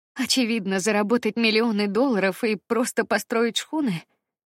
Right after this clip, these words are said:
А она потратила неделю, пытаясь найти люстру в подходящем стиле. Это может обернуться катастрофой. Но сейчас она посмотрела ему в глаза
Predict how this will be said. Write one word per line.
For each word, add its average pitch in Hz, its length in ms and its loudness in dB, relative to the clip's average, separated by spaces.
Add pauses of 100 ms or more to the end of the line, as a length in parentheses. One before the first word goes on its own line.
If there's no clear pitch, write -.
(200)
А 202 300 0
она 190 260 -2
потратила 196 540 -4
неделю, 202 600 -2 (440)
пытаясь 220 480 -4
найти 196 340 -2
люстру 190 460 -2
в - 80 -12
подходящем 190 760 -4
стиле. 165 480 -8 (800)
Это 240 240 -4
может 202 400 -4
обернуться 214 540 0
катастрофой. 247 760 0 (640)
Но 208 200 -2
сейчас 180 640 -4
она 190 180 0
посмотрела 226 580 -2
ему 208 320 0
в 196 80 -2
глаза 190 480 0